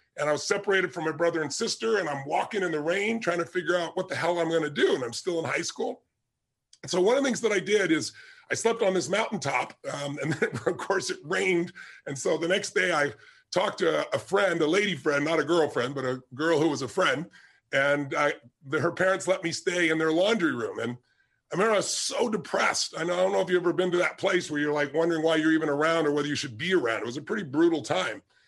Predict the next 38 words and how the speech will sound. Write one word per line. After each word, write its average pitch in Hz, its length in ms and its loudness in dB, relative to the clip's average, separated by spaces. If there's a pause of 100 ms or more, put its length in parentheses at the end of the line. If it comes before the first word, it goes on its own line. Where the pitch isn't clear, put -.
(300)
Uh, 160 160 2
but 180 180 2
what 185 220 -2
turned 269 260 2
me 339 80 4
around 214 580 2
was 165 400 0
feeding 220 300 0
my 180 100 4
mind. 165 360 2 (500)
What 160 160 2
I 180 60 2
mean 220 240 2
by 190 140 4
that 165 260 2
is, - 220 -2 (120)
um, 147 180 -6 (160)
about 165 280 0
a - 20 2
year 208 240 0
earlier, 196 340 4
I'd 143 120 -4
gone 170 220 2
to 160 60 -2
this 143 200 -4
seminar 170 360 0
by 139 140 -4
Jim 170 240 0
Rohn. 165 340 2
I 131 60 -2
know 147 160 0
many 160 200 2
of 143 60 -2
you 147 60 2
have 123 80 -2
heard 160 160 2
of 131 100 -2
Jim. 113 320 -4